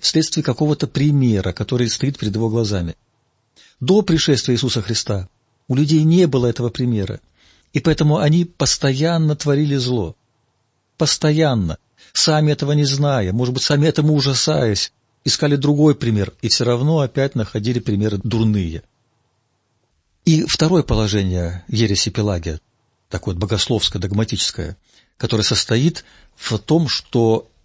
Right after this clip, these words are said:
Иисус Христос не принёс ничего нового в мир.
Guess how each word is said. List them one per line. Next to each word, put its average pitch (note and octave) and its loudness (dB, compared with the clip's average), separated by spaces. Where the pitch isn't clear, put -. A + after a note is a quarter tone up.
Иисус C3 0
Христос - -2
не B2 2
принёс B2+ 0
ничего A2+ -2
нового A2+ 0
в G2 -8
мир. F2+ -4